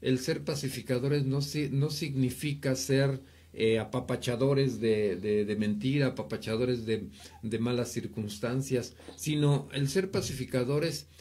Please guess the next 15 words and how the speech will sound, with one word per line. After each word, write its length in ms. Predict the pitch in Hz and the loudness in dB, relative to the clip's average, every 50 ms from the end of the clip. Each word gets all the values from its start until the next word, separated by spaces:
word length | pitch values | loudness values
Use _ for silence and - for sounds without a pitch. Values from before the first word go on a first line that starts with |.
| - - - | -20 -20 -10
eh, 300 | - - 143 139 - 127 147 160 | -2 0 2 2 2 2 0 0
es 100 | 151 - | -2 -2
que 160 | - 143 135 | 2 2 4
vamos 440 | 127 143 151 156 160 170 - - 151 | 4 4 2 0 0 -2 -2 -2 2
a 100 | 143 139 | 2 4
ir 240 | 143 147 151 147 | 4 2 2 2
y 80 | 147 135 | 2 2
vamos 440 | 135 135 135 139 143 147 143 - - | 2 2 2 2 2 2 0 0 -2
a, 200 | 127 113 110 101 | -2 -2 -2 -2
a 400 | - - 98 104 104 - - 95 | -4 -6 -6 -6 -6 -6 -6 -6
hablarles 580 | 101 107 123 127 135 131 131 135 139 139 135 | -2 0 2 2 2 2 0 0 0 0 0
de 100 | 120 120 | 0 0
la 220 | 110 107 101 98 - | -2 -2 -2 -4 -4
palabra, 640 | 101 98 101 107 120 123 127 117 123 127 123 127 - - - - - - - | -4 -2 -2 0 0 0 0 0 -2 -2 -2 -4 -8 -14 -20 -20 -20 -20 -6
y, 720 | - 127 131 127 123 123 123 123 120 120 120 117 117 117 | 0 2 2 4 4 2 2 2 2 2 0 0 0 -2